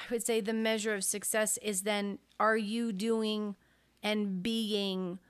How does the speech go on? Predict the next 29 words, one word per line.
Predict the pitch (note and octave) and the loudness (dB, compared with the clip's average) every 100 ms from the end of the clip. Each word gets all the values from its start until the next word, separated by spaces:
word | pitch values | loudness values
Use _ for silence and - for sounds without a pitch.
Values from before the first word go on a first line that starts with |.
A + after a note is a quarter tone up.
| _ _ | _ _
who | - B3+ | -4 -2
the | G#3+ | 0
Lord | G3+ G3+ F#3+ | 2 2 0
has | F#3 | -2
called | - - F3 | -4 -2 -2
you | F3 | -2
to | - F3 | -6 -4
be? | F#3 D#3+ - - - | -4 -6 -8 -18 -4
Because | B3+ C4+ B3+ | 4 6 6
on | B3+ | 4
one, | B3+ C#4 D#4+ C#4+ | 6 6 6 4
in | A#3+ B3 | 2 2
one | B3+ C#4+ | 4 4
regard, | C#4+ A#3 G#3+ G3 | 4 6 4 2
we | |
see | G3+ - A#3 | -2 -2 0
all | A3 F3+ | 0 0
of | G3+ F3+ | 0 2
that | F3+ F3 | 4 4
and | F#3 | 2
we | G3+ | -4
see | F#3+ - G#3+ | -4 -2 0
that | F#3+ F3+ | 0 0
as | F#3 | 0
success | - - - F#3+ - | -4 -4 -2 -2 -2
and | G3+ | -4
we're | G3 | -4
like, | F#3+ F#3+ | -4 -4
"Wow." | A#3+ A#3+ A#3 G#3+ G#3 | 0 2 2 2 0